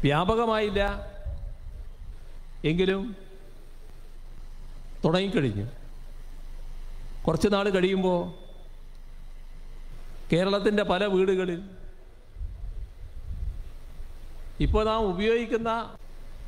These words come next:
ഈ ഗ്യാസ് പൈപ്പ് വഴി അടുക്കളയിൽ എത്താൻ പോവുകയാണ്. എത്തിക്കഴിഞ്ഞു,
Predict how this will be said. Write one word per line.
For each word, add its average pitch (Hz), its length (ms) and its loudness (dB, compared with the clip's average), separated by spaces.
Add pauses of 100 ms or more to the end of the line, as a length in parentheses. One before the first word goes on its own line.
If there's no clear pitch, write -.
(400)
ഈ - 20 4 (160)
ഗ്യാസ് 180 380 4 (2250)
പൈപ്പ് 180 380 6
വഴി 202 140 6 (100)
അടുക്കളയിൽ 175 400 4
എത്താൻ 156 260 2
പോവുകയാണ്. 110 480 -2 (960)
എത്തിക്കഴിഞ്ഞു, 196 560 4